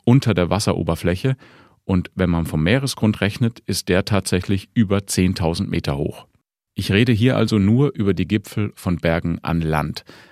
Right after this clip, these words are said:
Warum sind die nie höher als neuntausend Meter? Was den Mount Everest betrifft, der wächst ja immer noch. Er wird jedes Jahr ein paar Millimeter höher. Und der Everest ist Teil des Himalayas.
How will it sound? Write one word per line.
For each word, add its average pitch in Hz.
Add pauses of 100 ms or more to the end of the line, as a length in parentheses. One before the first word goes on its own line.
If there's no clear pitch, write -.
Warum 98
sind 90
die 151
nie 135
höher 123
als 90
neuntausend 87
Meter? - (280)
Was -
den 104
Mount 98
Everest 120
betrifft, -
der 90
wächst -
ja 87
immer 78
noch. 95
Er -
wird 98 (120)
jedes -
Jahr 82
ein 90
paar 90
Millimeter 90
höher. 117 (220)
Und 98
der 92
Everest 117
ist -
Teil 95
des 98
Himalayas. 90